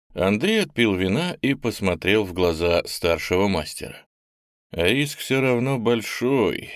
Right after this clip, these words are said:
и ради чего я должен на него идти? Понимаю, что благодарности короля тебе будет мало. А ты знаешь, как делится конфискованное имущество изменников, заговорщиков и мятежников?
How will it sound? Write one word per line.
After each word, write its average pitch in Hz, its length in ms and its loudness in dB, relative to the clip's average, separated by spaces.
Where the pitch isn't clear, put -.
и - 80 -2
ради 127 220 4
чего 156 320 2
я 165 80 4
должен 143 340 4
на 120 60 6
него 104 320 4
идти? 107 420 2
Понимаю, 92 400 2
что 90 160 -2
благодарности 87 640 2
короля 87 360 2
тебе 87 260 0
будет 90 380 0
мало. 135 640 -2
А 92 160 4
ты 98 320 4
знаешь, 160 320 0
как 90 200 2
делится 90 420 0
конфискованное 90 880 0
имущество 95 500 0
изменников, 92 920 0
заговорщиков 90 880 0
и 104 80 0
мятежников? - 800 -4